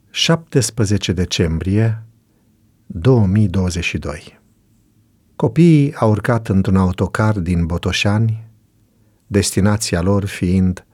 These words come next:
Slobozia, locul unde urmau să susțină un spectacol. În autocar se afla și Eric, un tânăr de doar șaisprezece ani,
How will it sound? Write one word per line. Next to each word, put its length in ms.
Slobozia, 920
locul 640
unde 300
urmau 580
să 200
susțină 880
un 160
spectacol. 840
În 120
autocar 600
se 200
afla 360
și 360
Eric, 640
un 160
tânăr 440
de 160
doar 360
șaisprezece 920
ani, 340